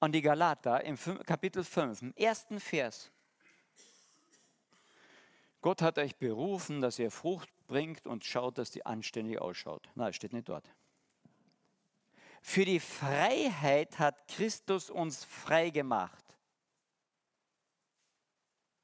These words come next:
Für die Freiheit, dass Christus,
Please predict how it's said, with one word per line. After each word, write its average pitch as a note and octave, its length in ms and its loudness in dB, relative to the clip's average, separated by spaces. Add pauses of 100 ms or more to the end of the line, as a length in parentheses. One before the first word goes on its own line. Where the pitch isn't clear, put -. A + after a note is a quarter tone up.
(1200)
Für F3+ 180 2
die F3 160 2
Freiheit, C#3 1080 -2
dass B2+ 320 -6
Christus, - 760 -10